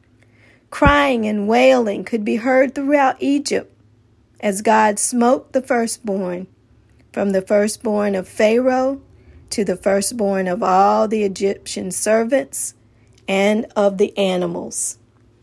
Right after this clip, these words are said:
The Israelites had been huddling around tables in their homes, tasting morsels of food with bitter herbs and unleavened bread,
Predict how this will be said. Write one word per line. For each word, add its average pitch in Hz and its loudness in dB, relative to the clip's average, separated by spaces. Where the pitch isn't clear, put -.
The 262 4
Israelites 262 4
had 220 0
been 233 2
huddling 247 2
around 240 2
tables 240 0
in 226 0
their 240 0
homes, 190 -4
tasting 233 0
morsels 226 -2
of 233 0
food 220 -2
with 202 -4
bitter 208 2
herbs 202 -2
and 190 -4
unleavened 196 0
bread, 190 0